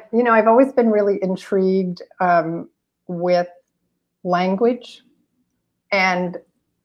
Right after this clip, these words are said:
what people say and,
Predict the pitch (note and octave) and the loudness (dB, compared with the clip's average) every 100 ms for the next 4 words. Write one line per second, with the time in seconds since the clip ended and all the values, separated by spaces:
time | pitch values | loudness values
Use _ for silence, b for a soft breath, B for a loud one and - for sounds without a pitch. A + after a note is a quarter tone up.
0 | _ _ _ F3 G3 G3 - A3 G#3+ G#3 | _ _ _ -2 -2 -2 -4 -4 -2 -8
1 | - - F#3 F3+ F#3 F#3+ A3 - _ _ | -6 0 2 2 2 -2 -4 -6 _ _
2 | _ _ _ _ _ _ F#3+ F#3 | _ _ _ _ _ _ -2 -2